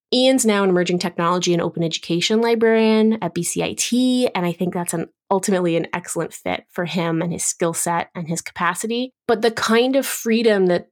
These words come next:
those of us in faculty roles have is really critical to extend to folks who are not faculty within the university, because I think that if you have expertise in an area, the university should support your right to speak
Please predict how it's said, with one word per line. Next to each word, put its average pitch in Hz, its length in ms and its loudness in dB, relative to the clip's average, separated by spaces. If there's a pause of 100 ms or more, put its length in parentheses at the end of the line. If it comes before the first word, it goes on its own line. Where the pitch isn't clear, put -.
(120)
those 180 180 2
of 185 60 2
us 175 140 -2
in 165 60 -6
faculty 226 500 -2
roles 160 300 -2
have 226 960 0 (380)
is 185 200 -2
really 302 160 0
critical 226 840 0
to 196 120 2
extend 170 800 -2 (100)
to - 120 -6
folks 180 320 -2
who 220 80 4
are 214 80 2
not 202 260 0
faculty 113 480 -4
within 160 240 -2
the 165 60 -2
university, 170 840 -2
because 208 720 0 (180)
I 196 60 -2
think 214 400 0
that 202 120 0
if 190 200 0
you 185 100 2
have 262 380 0
expertise - 720 -6
in 170 100 0
an 165 100 0
area, 110 640 -2 (220)
the 220 80 0
university 269 540 0
should 226 200 -2
support 226 460 -2
your 185 140 -2
right 196 240 0
to 202 80 -8
speak - 400 -6